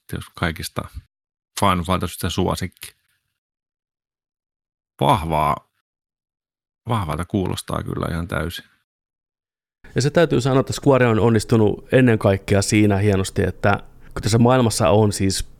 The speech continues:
Speaker 2: paljon lorea ja paljon hahmoja, se heittää ne sun, tiedätkö sä, silmille jatkuvasti. Ja meikäläisillä on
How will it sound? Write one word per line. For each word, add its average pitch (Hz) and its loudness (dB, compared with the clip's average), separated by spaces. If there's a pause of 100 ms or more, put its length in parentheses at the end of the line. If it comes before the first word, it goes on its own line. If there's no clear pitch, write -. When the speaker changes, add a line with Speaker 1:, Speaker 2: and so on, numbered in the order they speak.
(100)
Speaker 2:
paljon 90 2
lorea 80 -2
ja 85 -2
paljon 101 2
hahmoja, 95 0
se 98 -4
heittää 95 -2
ne 92 -4
sun, 95 -4
tiedätkö - -4
sä, 101 -2
silmille 95 -2
jatkuvasti. - -4
Ja 78 0
meikäläisillä 110 2
on 101 0